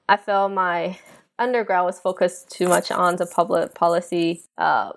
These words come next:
you know, writing and theory related work. And I wanted to be, uh,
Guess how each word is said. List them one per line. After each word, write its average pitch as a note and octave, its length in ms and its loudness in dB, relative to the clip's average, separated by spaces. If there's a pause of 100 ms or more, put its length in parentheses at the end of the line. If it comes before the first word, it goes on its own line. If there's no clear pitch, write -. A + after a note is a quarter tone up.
(120)
you G3 100 -2
know, F3+ 160 0
writing F3 640 -2
and C3 380 0 (420)
theory G3+ 400 0
related B3 640 0 (280)
work. C4 460 -2
And F#3+ 180 -4
I F#3 120 2
wanted F3+ 300 0
to A#3 100 -10
be, F#3 560 0 (240)
uh, A2+ 500 -2